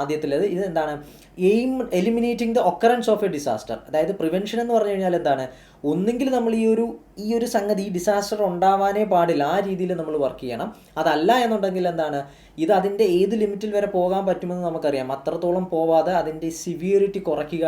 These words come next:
എന്നുള്ളത്, അതിൻ്റെ തോത് കുറയ്ക്കുക എന്നുള്ള രീതിയിൽ വർക്ക് ചെയ്യുക എന്നുള്ളതാണ് പ്രിവെൻഷൻ കൊണ്ട് ഉദ്ദേശിക്കുന്നത്. ഇനി നമ്മൾ മിറ്റിഗേഷനിലേക്ക് വരികയാണെന്നുണ്ടെങ്കിൽ ഇതെന്താണ്, ഒരു ലോങ്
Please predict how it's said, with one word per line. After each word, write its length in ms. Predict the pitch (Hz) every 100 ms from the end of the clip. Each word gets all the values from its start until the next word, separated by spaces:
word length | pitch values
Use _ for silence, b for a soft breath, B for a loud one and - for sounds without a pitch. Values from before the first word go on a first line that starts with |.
| 147
എന്നുള്ളത്, 280 | 120 104 120
അതിൻ്റെ 180 | 135 151 -
തോത് 280 | 156 156 190 202
കുറയ്ക്കുക 360 | 151 143 151 156 151
എന്നുള്ള 260 | 131 131 127 123
രീതിയിൽ 280 | 120 127 180
വർക്ക് 220 | 151 - 139
ചെയ്യുക 200 | 127 123 120
എന്നുള്ളതാണ് 400 | 110 110 113 165 165
പ്രിവെൻഷൻ 440 | 175 196 190 196 175
കൊണ്ട് 120 | 139
ഉദ്ദേശിക്കുന്നത്. 500 | 113 101 - - - - B B B B
ഇനി 100 | 247 262
നമ്മൾ 140 | 254 240 208
മിറ്റിഗേഷനിലേക്ക് 840 | 196 233 226 254 262 254 254 240
വരികയാണെന്നുണ്ടെങ്കിൽ 760 | 202 196 180 170 151 131 113 151 220 B B 180
ഇതെന്താണ്, 400 | 220 202 180 151 143 B B
ഒരു 160 | 180 196 165
ലോങ് 300 | 165 196